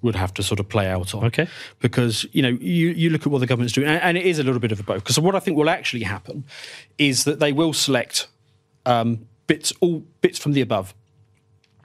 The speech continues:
Speaker 1: And it will always be the absolute minimum that they need to pick from the above, which is the least politically unviable, to get them through the next three months.
Speaker 2: The ca-,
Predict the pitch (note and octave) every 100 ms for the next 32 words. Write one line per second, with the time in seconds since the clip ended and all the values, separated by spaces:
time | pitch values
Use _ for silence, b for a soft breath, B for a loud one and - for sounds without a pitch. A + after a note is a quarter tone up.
0 | _ - - C3+ D3 D3 D3+ D#3+ B2+ -
1 | C#3 C3+ D3 C3 C#3+ C#3+ D#3+ E3 A2 A2
2 | A2+ C3 A#2 G#2+ - D3 - C3+ A#2+ G2+
3 | G#2 G#2 G2 A#2+ - - B2 G#2+ - A#2+
4 | A2+ A#2 C#3 - - B2+ B2 B2+ B2 A2
5 | G#2+ A2+ G#2 G2+ A#2+ C3+ _ B B B
6 | B B B - A#2 C3 B2+ A2+ - A#2+
7 | A#2 A#2 A#2 - A2+ G#2 F2+ F2 - -
8 | - - - B2